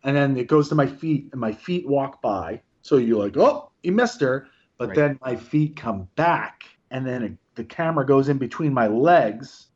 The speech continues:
Speaker 1: and then I start urinating about a
Speaker 2: <laughs>
Speaker 1: half an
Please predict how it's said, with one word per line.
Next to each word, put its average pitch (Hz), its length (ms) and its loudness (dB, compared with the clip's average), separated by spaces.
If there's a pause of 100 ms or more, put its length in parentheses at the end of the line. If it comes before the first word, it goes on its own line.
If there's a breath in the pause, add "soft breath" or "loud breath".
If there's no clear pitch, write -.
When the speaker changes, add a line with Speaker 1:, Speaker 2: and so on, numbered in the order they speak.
Speaker 1:
and 135 120 -8
then 135 80 -2
I 135 140 0
start 135 340 -2
urinating 147 1000 2 (460)
about 139 160 0
a - 20 -2
Speaker 2:
<laughs> - 120 -4
Speaker 1:
half 185 240 -2
an 175 60 -4